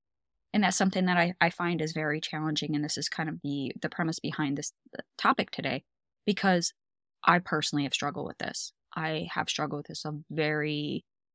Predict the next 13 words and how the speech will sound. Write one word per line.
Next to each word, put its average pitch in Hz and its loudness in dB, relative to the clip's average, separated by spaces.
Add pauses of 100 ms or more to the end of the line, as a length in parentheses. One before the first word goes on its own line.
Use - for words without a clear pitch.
(340)
long 226 8
time. 240 6 (360)
And 185 6
it 185 2
was, 185 2 (160)
uh, - 2
what 196 4
I've 180 4
come 196 2
to 190 -2
realize 160 -2
is 175 -4
that 160 2